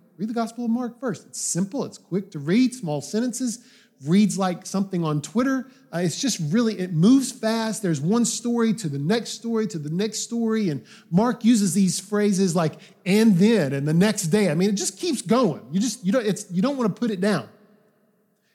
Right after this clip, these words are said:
It feels like this slice of life kind of book, but it's really not. It's,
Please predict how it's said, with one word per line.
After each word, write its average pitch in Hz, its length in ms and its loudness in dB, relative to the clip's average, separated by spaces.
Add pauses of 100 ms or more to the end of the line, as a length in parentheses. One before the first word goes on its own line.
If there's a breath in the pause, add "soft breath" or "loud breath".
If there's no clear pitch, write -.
(140)
It 233 240 -2
feels 320 380 2
like 247 200 0
this - 240 0
slice 208 420 0
of 165 120 -2
life 175 320 -2
kind 175 160 -4
of 160 60 -4
book, 202 160 -4
but 190 80 2
it's - 160 -2
really 226 520 2
not. 190 400 0 (800 soft breath)
It's, 196 300 -2